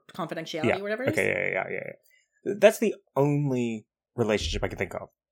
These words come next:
Speaker 2: is lawyer to client with Jen, is her not doing anything she's told.
Speaker 1: No.
Speaker 2: Ever.
Speaker 1: No.
Speaker 2: What a
Speaker 1: Apparently they
Speaker 2: stupid
Speaker 1: didn't want
Speaker 2: idiot.
Speaker 1: her to keep filming. Obviously, 'cause a lot of that could be used against her going forward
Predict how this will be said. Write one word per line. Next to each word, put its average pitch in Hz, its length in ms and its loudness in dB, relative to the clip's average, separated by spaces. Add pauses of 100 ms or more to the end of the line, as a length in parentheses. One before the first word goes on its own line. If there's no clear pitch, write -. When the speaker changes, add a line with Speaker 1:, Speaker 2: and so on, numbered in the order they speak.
(100)
Speaker 2:
is 113 180 2
lawyer 101 260 4
to 104 120 -4
client 92 300 -8
with 101 160 -8
Jen, - 240 -2 (120)
is 110 260 0 (520)
her 101 240 2 (160)
not 139 540 0
doing 95 240 0
anything 87 240 -10
she's - 160 -16
told. - 300 -16
Speaker 1:
No. 139 180 -12
Speaker 2:
Ever. 135 360 4 (1300)
Speaker 1:
No. 151 520 2
Speaker 2:
What 139 120 -4
a - 20 -6
Speaker 1:
Apparently 208 360 8
they 185 100 6
Speaker 2:
stupid 175 160 2
Speaker 1:
didn't 180 100 0
want 156 180 0
Speaker 2:
idiot. 156 40 -6
Speaker 1:
her 160 160 2
to 151 140 -4
keep - 320 -6
filming. 151 440 2
Obviously, 247 420 2
'cause 175 120 0
a 170 40 4
lot 151 180 2
of 151 40 2
that 151 160 -2
could - 80 -4
be 156 80 0
used 147 340 -2
against 180 400 2
her 160 260 -4
going 151 200 -2
forward 185 440 4